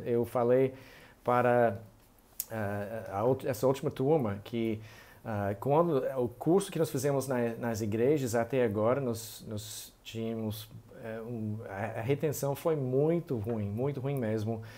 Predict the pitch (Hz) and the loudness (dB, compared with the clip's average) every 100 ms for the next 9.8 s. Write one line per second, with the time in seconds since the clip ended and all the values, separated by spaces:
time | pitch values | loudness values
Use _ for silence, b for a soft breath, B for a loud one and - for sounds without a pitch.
0 | B B B - 107 104 107 110 113 - | B B B -8 -2 -2 0 0 -2 -4
1 | - - 131 120 139 165 170 147 123 123 | -10 -4 -2 2 4 4 2 0 0 2
2 | 120 135 113 107 135 - 127 - 120 113 | 2 2 0 0 0 0 -2 0 -4 -2
3 | 117 107 117 120 104 95 107 123 143 127 | -2 -2 -2 0 0 0 4 6 6 2
4 | B B B B - 120 120 135 - 123 | B B B B -8 -2 0 -2 -4 -4
5 | 120 123 117 - 123 123 120 135 135 131 | 0 0 -2 -2 0 0 0 -2 -2 -2
6 | 120 123 120 120 120 104 135 151 151 127 | 0 0 0 0 -2 0 0 0 -2 -2
7 | 135 117 117 107 104 113 117 104 98 117 | -2 -2 -2 0 0 -2 -2 -4 -2 -2
8 | 110 156 180 - 131 110 110 110 104 101 | 2 2 0 -2 0 0 -4 -6 -4 -4
9 | 117 104 104 117 127 123 131 113 | -4 -4 -2 -2 -4 -2 -4 -4